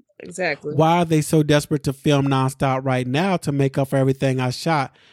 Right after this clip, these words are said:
Speaker 2: that they can't use now? Desperate to save face, but true. And only the reason, uh, only reason a statement was ever made by the network was because of the backlash,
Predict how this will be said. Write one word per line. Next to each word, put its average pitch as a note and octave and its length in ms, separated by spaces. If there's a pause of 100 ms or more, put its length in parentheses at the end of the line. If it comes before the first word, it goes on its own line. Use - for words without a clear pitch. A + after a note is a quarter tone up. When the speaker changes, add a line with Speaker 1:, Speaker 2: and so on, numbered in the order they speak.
Speaker 2:
that C3+ 160
they C3 100
can't C3 380
use G#3+ 320
now? A#2+ 300 (360)
Desperate D#3 360
to D#3 60
save C3+ 340
face, F#3+ 380
but C3+ 240
true. E3+ 460 (280)
And C3 180
only F3 380
the D3+ 160
reason, C#3 560 (120)
uh, C3 300
only F#3+ 300
reason E3 340
a C3+ 60
statement C#3+ 400
was C3+ 100
ever C3+ 220
made C3 300
by C3 120
the B2+ 100
network C#3+ 420 (240)
was D3 200
because C3 280
of - 20
the C3 80
backlash, C3 600